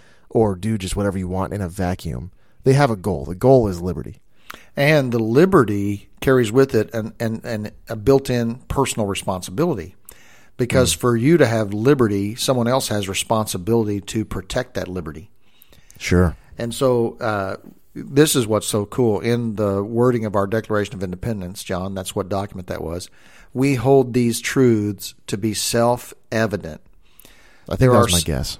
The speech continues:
Speaker 1: So I'll take
Speaker 2: yeah.
Speaker 1: that as a W.
Speaker 2: There you go. So there are some things that are so obvious that they are rights that the democracy,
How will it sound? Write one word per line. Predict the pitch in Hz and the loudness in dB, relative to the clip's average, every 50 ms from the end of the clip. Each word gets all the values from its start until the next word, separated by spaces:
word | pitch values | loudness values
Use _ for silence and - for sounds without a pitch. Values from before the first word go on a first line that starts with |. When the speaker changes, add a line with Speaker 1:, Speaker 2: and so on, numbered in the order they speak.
| - _ | -14 _
Speaker 1:
So | - - | -4 -2
I'll | 92 92 | -2 0
take | - 117 | 2 2
Speaker 2:
yeah. | 117 104 | 2 2
Speaker 1:
that | 92 78 | 2 0
as | 73 80 | -2 -4
a | |
W. | 76 78 80 71 - 50 71 73 87 | -4 -2 -2 -2 -2 -4 -4 -4 -4
Speaker 2:
There | 123 120 117 120 | -2 0 0 2
you | 117 | 2
go. | 113 113 104 92 - - - - - - - | 0 0 -2 -2 -6 -12 -20 -20 -20 -20 -10
So | - - 139 131 127 123 127 - - | -2 0 2 4 4 4 2 0 -4
there | 123 120 131 131 127 127 123 | -6 -2 0 2 2 4 4
are | 120 113 113 107 | 4 2 2 0
some | - - - 151 160 165 156 | -2 -2 0 0 0 0 -2
things | - 131 117 113 113 113 - | -2 -4 -4 -4 -4 -4 -4
that | - 120 113 | -2 -2 0
are | 110 104 | -2 -2
so | - - - - 151 143 151 170 175 - - | -2 -2 0 0 2 2 2 2 0 -2 -4
obvious | 139 131 135 147 139 120 117 113 104 95 87 - - - - - - - _ _ - _ - - _ _ _ _ _ _ _ _ 123 | -4 -2 -2 -2 -4 -4 -4 -2 -2 -2 -4 -6 -8 -10 -10 -12 -14 -16 _ _ -20 _ -20 -20 _ _ _ _ _ _ _ _ -6
that | 117 123 117 117 117 - - _ _ - | -2 0 0 0 0 -2 -4 _ _ -16
they | 147 110 123 120 117 117 120 | -8 -4 -2 0 0 0 0
are | - - 104 107 110 110 104 | 0 0 2 2 2 0 0
rights | 101 110 123 131 131 117 104 - - | 0 2 2 2 2 0 -4 -8 -6
that | - 117 110 117 110 98 | -6 -6 -6 -6 -6 -8
the | 110 101 | -8 -6
democracy, | 90 101 92 101 107 110 117 117 - - 117 - - 104 101 101 | -6 -6 -6 -4 -4 -4 -4 -4 -6 -10 -12 -10 -8 -6 -6 -8